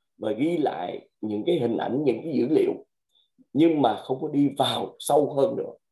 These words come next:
thì gọi là flyby. Tức là đây là cái bước đầu tiên. Trước khi nghiên cứu một cái hành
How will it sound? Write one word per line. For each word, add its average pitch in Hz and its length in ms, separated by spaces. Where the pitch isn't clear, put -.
thì 117 80
gọi 123 160
là 104 220
flyby. 123 520
Tức - 140
là 139 100
đây 180 280
là 160 180
cái 175 140
bước - 160
đầu - 220
tiên. 156 140
Trước 226 140
khi 190 140
nghiên 190 300
cứu 196 280
một 123 200
cái 175 100
hành 127 200